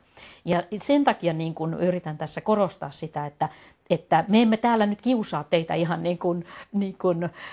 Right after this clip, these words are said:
vaan kiusan vuoksi ja, ja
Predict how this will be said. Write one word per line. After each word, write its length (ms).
vaan 200
kiusan 480
vuoksi 400
ja, 220
ja 320